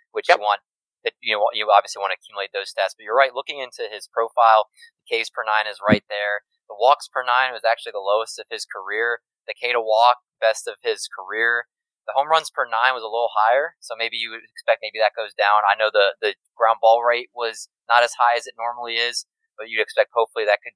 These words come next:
Speaker 1: go back to what his career norm is there. I mean, a-, elite across the board. And like you said, the, the, uh, the, uh, left on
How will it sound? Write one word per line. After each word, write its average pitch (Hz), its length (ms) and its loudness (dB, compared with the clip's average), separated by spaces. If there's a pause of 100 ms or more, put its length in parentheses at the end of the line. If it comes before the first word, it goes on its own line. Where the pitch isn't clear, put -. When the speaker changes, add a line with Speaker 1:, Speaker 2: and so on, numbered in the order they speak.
(120)
Speaker 1:
go 110 140 0
back 104 220 2
to - 80 -14
what 104 160 -6
his 107 120 -6
career 104 320 -10
norm 101 320 -2
is 95 140 -10
there. 98 340 2 (380)
I 110 60 -10
mean, 110 100 2
a-, - 160 -2 (160)
elite 127 260 -2
across 123 440 2
the - 120 -20
board. 104 360 0 (440)
And 110 100 -8
like 113 140 0
you 120 80 -14
said, 117 220 2
the, - 80 -20 (240)
the, 104 260 -4
uh, 92 320 2 (560)
the, 98 240 -8
uh, 90 240 -4
left 120 200 2
on 117 120 4